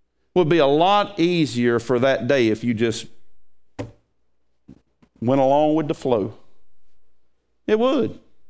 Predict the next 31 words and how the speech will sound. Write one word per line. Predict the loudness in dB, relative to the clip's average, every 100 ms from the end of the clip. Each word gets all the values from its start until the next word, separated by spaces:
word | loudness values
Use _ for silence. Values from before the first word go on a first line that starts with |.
| -12
Come | -2 0
on, | 0 -2 -4
think | -2 0
about | 2 2 0
it. | -4 -12 -20 -18 -18 -18 -18 -20 -20 -20 _ _ _ _ _ -14
Uh, | -6 -2 0
they, | 2 2 2
there's | 0 2 2
men | 2 2 2
in | 2 2
this | 0 0
church | -2 -2 0
right | 0 2
here | 2 2
that | 0 0
have | 0 -2
quit | 0 0 0 -2
jobs | 0 2 2 2 -2 -6 -12 -14 -10 -6
because | -2 -2 -2
people | -2 -4 0 0
wanted | 0 0 -2
them | 0 0
to |
do | 0 -4
crooked | -4 -4 -2 -4 -4
things. | -4 -2 -4
Can | -4 -2 -2
I |
get | -2 -2
a |
witness? | -2 -4 -6 -12